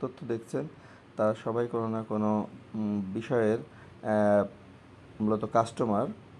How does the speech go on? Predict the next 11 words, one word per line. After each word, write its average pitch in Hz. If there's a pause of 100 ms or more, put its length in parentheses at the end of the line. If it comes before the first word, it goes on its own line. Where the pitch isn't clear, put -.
বা 104
আগ্রহী, 117 (120)
ওই 143
ব্যাপারে 117
কাজ 110
করার 110
জন্যে 117 (420)
আগ্রহী। 98
তাদের 139
হচ্ছে 147 (400)
আপনি 107